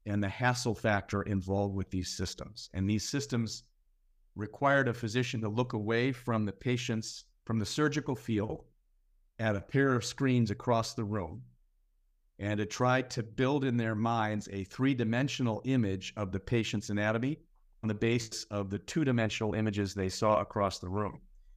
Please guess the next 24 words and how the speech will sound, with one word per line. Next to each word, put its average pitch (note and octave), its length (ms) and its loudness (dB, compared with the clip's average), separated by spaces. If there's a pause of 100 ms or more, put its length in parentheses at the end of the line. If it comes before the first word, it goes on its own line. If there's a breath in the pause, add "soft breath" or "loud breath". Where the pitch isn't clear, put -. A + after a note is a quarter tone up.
(340)
And G#2+ 120 0
as A2+ 140 2
you A2+ 100 2
can A#2 140 0
imagine, A#2+ 460 2
the, G#2 260 -2 (520)
the G2+ 360 0 (440)
attention C3 580 0
deficit, G#2 540 0
the G2 80 -2
fatigue D3+ 580 -2
that A2+ 140 -2
comes A#2 340 2
with G#2+ 340 -2
being A2 320 0 (1000)
focused C#3 420 2
on A#2 120 4
a G#2 40 -2
patient's A#2+ 720 0
spine G#2 600 2
and G#2 80 -2
having G#2+ 240 0
sharp A#2+ 440 0
instruments A2+ 580 -2